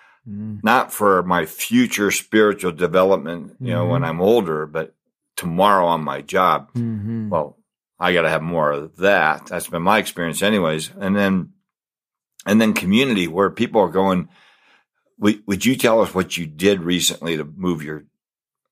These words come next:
Speaker 2: there's accountability, but it's,
Speaker 1: Mm-hmm.
Speaker 2: it's not imposed.
Speaker 1: Mm-hmm.
Speaker 2: It, you're invited into a, a
Speaker 1: Mm-hmm.
Speaker 2: accountable relationship and going,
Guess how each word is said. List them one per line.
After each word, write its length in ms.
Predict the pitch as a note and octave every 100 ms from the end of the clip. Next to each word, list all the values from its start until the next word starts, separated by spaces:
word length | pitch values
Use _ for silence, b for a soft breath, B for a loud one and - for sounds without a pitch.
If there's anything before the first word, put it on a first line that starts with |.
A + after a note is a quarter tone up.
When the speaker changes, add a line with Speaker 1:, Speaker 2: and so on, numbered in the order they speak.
| _ _ _ A2
Speaker 2:
there's 140 | F2
accountability, 800 | - G2+ F#2+ A#2+ F3 D2+ A1+ _ _ _ -
but 100 | G#2
it's, 220 | G#2+ G2+
Speaker 1:
Mm-hmm. 120 | G#2 G2+ _ _ _ -
Speaker 2:
it's 180 | G#2+ -
not 280 | C#3 E3 -
imposed. 880 | G2+ G2 - B2+ F#2 C#2+ D#2 - -
Speaker 1:
Mm-hmm. 380 | C#3 C3+ C#3 G3+
Speaker 2:
It, 120 | - -
you're 160 | C#3
invited 480 | D#3+ A2 A#2+ B2+ A2
into 320 | F3 F#3+ G2+
a, 40 | F2
a 360 | - - D#2+
Speaker 1:
Mm-hmm. 180 | E3 A3+
Speaker 2:
accountable 500 | C4 - A2+ G#2+ G2+
relationship 760 | G2 G#2 C#3 E3 G#2 F2 - -
and 80 |
going, 260 | F#2+ F#2+ F2